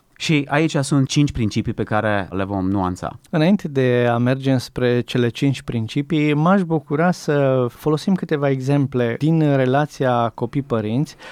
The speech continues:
Speaker 2: Data trecută am vorbit despre trecut, poate exemple care se referă la trecut sau poate la prezent.
Speaker 1: La prezent. Da, deci un lucru care e necesar să-l facem este când facem această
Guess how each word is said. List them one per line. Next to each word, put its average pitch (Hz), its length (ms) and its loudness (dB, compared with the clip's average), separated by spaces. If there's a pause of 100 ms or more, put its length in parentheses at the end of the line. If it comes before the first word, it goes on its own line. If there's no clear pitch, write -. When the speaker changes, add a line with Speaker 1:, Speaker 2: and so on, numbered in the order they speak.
(160)
Speaker 2:
Data 143 220 -2
trecută 127 320 -4
am 127 80 -2
vorbit 120 240 -4
despre 120 540 -2
trecut, 160 600 -4
poate 156 220 -4
exemple 139 380 -2
care 127 160 -2
se 123 160 -4
referă 123 360 -4
la 110 60 -2
trecut - 380 -8
sau - 120 -4
poate 139 220 -4
la 123 100 0
prezent. 107 220 -4
Speaker 1:
La 101 60 -4
prezent. 110 360 -4 (200)
Da, 180 160 4
deci 139 220 -2
un 175 180 2
lucru 175 200 0
care 117 240 -2
e 110 160 0
necesar 110 480 0
să-l 123 160 -2
facem 113 480 -2
este 120 360 0
când 104 360 -2 (100)
facem 123 320 0
această 107 600 0